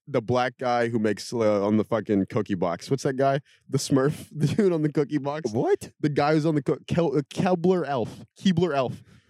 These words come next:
Speaker 1: That's what the fuck Nate Robinson looks like, okay? That's who Jake Paul beat, all right?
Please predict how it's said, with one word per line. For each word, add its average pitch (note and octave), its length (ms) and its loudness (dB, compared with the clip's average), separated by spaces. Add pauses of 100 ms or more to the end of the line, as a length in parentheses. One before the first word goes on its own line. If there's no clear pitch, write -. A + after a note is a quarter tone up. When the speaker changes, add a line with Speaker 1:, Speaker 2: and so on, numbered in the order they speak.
Speaker 1:
That's C3+ 180 0
what E3+ 80 -10
the F3+ 60 2
fuck E3 240 -4
Nate D#3+ 180 0
Robinson C3+ 460 0
looks A#2 200 0
like, G#2+ 160 0
okay? D3 300 0
That's C#3 240 0
who D3+ 80 0
Jake C3 300 -2
Paul A2+ 160 0
beat, F2+ 240 -10 (120)
all - 60 -6
right? C#3+ 240 2